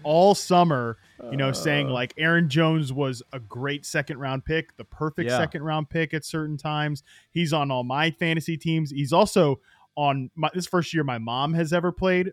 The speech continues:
Speaker 1: fantasy
Speaker 2: What?
Speaker 1: football. Yeah, yeah. Oh, oh my God. Mom's league, outrageous.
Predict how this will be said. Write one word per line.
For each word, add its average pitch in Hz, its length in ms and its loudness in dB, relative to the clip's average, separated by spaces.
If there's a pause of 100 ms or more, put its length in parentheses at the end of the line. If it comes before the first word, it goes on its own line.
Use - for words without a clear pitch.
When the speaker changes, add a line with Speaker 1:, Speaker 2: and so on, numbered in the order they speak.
(120)
Speaker 1:
fantasy 180 400 -2
Speaker 2:
What? 165 200 4
Speaker 1:
football. 190 380 4 (460)
Yeah, 151 320 6
yeah. 139 320 2
Oh, 139 220 4 (100)
oh 131 180 -2
my 113 160 -6
God. 104 380 -6
Mom's 127 400 -4
league, 117 320 -6 (100)
outrageous. 117 640 -4